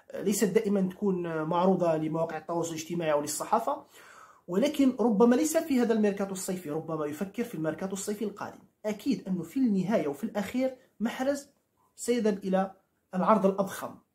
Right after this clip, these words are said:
في الأخير، لأنه أي لاعب يكبر في السن يحقق كل شيء يتجه نحو العرض الأضخم،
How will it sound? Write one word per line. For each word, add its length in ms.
في 140
الأخير، 500
لأنه 340
أي 140
لاعب 260
يكبر 300
في 100
السن 440
يحقق 540
كل 200
شيء 400
يتجه 640
نحو 420
العرض 340
الأضخم، 520